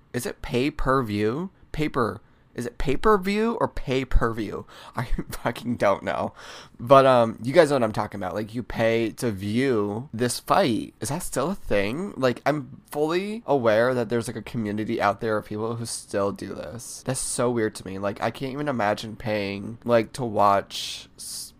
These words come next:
two men or two women just hit each other in a ring. Is that really that amusing?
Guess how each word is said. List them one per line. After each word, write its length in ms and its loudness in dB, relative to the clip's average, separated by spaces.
two 280 -2
men 600 2
or 240 0
two 240 -8
women 640 -2
just 320 -6
hit 260 12
each 160 0
other 300 6
in 80 -2
a 40 0
ring. 640 0
Is 140 -2
that 260 4
really 880 -2
that 460 2
amusing? 500 -2